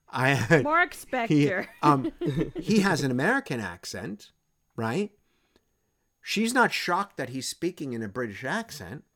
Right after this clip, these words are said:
Speaker 1: right? So we already know that somebody asked her out in a British accent, right? Who, who, who did that? Who asked her out? Doesn't seem,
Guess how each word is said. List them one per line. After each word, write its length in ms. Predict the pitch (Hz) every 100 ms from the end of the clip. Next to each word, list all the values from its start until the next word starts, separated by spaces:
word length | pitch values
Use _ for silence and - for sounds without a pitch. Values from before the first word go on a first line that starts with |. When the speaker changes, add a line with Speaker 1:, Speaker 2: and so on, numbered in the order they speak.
| _ _
Speaker 1:
right? 380 | 110 110 151 190 _ _ _ _
So 220 | - - 156
we 180 | 160
already 200 | 196 202
know 200 | 175 214
that 180 | 190 127
somebody 560 | - 175 226 190 139 139
asked 360 | 131 160 147 -
her 220 | 151 -
out 400 | 165 202 160 -
in 140 | 135 139
a 40 |
British 360 | 120 139 123 117
accent, 520 | 180 208 - - - _ _ _ _ _ _ _
right? 280 | - 101 123 - -
Who, 240 | 220 214 -
who, 280 | 202 208
who 160 | 156 226
did 240 | 160 175
that? 240 | 113 - - _
Who 160 | 190 196
asked 260 | 160 - 147
her 120 | 135
out? 240 | 180 - - _ -
Doesn't 280 | 120 143 220
seem, 320 | - 196